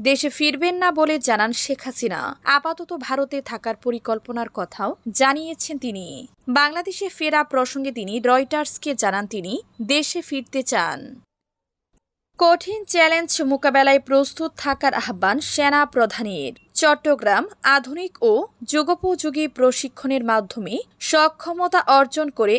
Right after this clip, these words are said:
একবিংশ শতাব্দীর কঠিন চ্যালেঞ্জ মোকাবেলায় প্রস্তুত থাকার আহ্বান জানিয়েছেন সেনা প্রধান জেনারেল ওয়াকারুজ জামান। বৃহস্পতিবার ত্রিশ অক্টোবর চট্টগ্রামের হালিশ শহর সেনানিবাসে আর্টিলারি সেন্টার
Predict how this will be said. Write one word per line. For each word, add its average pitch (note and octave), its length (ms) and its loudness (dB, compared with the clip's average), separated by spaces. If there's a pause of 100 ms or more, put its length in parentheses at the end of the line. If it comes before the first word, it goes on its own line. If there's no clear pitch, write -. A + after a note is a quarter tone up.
একবিংশ D4+ 680 -2
শতাব্দীর C4+ 760 -2
কঠিন G#3 400 -2 (160)
চ্যালেঞ্জ D4+ 400 2 (120)
মোকাবেলায় A#3+ 600 0 (140)
প্রস্তুত E4 500 2
থাকার E4 280 0
আহ্বান B3+ 440 0
জানিয়েছেন D4 580 -2
সেনা C4+ 380 0
প্রধান A3 400 0
জেনারেল C4 520 2
ওয়াকারুজ A3 600 2 (300)
জামান। G3+ 440 2 (280)
বৃহস্পতিবার E4 880 -2
ত্রিশ C4+ 260 -4 (100)
অক্টোবর A#3+ 460 0
চট্টগ্রামের G#3+ 760 -4 (260)
হালিশ D#4+ 440 0 (100)
শহর C4+ 320 -2
সেনানিবাসে A#3+ 840 -4 (160)
আর্টিলারি C4+ 760 0
সেন্টার D4+ 480 -2